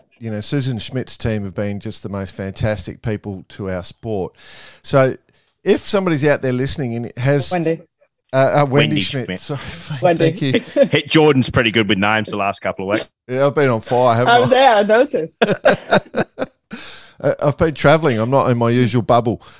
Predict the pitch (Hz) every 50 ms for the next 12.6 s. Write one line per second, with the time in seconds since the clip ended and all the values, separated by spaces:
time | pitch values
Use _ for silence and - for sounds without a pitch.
0 | _ - - 123 135 147 151 151 151 147 - 240 226 196 - 220 - - 214 190
1 | 180 170 - - 214 156 - - - - 160 185 180 - - - - _ _ -
2 | - - 139 127 123 120 113 113 113 113 113 110 110 107 - - 127 120 120 110
3 | - 117 104 107 110 117 - - - - _ - 117 120 123 123 120 - - -
4 | - - 95 - 185 - - 131 151 147 - - 135 123 120 117 120 113 92 -
5 | 117 104 - - 117 113 110 92 110 104 107 104 - - 98 104 107 104 101 101
6 | 92 - 117 104 101 101 - 107 98 98 101 98 104 104 101 - - - - 107
7 | 107 104 - - - 107 98 95 107 107 - - 101 107 104 - _ - 107 107
8 | 110 113 - - - 101 104 104 101 98 - - - 101 95 90 76 71 - -
9 | 120 113 139 147 135 117 104 95 95 107 - - - - - - - - - 123
10 | 131 135 131 - - _ _ - - - _ - - 254 - - - _ _ -
11 | - 131 131 139 151 185 190 190 156 - 147 135 139 143 143 139 120 - - -
12 | _ - - 202 - - - 98 95 98 101 92